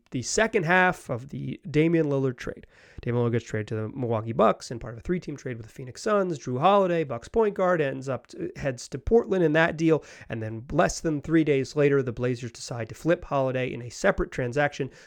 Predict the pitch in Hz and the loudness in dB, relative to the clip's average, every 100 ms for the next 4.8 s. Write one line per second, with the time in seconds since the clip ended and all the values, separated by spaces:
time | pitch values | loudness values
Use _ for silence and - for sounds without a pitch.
0 | - 202 175 143 131 131 - 117 - 113 | -4 -2 0 0 -2 -6 -6 -6 -4 -8
1 | - 120 - 135 139 135 123 123 120 117 | -6 -8 -6 -2 0 -2 -4 -4 -6 -6
2 | - - - - - 113 131 - 113 - | -14 -18 -20 -20 -10 -10 -10 -8 -10 -8
3 | 123 113 113 - 214 214 - - _ _ | -10 -10 -4 2 2 0 -14 -14 _ _
4 | - 120 - 160 170 165 160 | -20 -12 4 6 6 4 -2